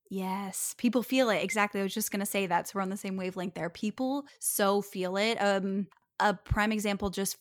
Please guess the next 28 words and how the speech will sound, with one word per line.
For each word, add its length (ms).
from 160
personal 500
experience, 720
really 280
shifting 480
into 420
the 140
belief 720
that 520
I 220
get 280
to 180
make 240
my 160
energy 400
my 160
number 240
one 180
priority. 800
And 340
with 180
that 180
alone, 360
when 120
I 60
have 220
more 200
fun, 580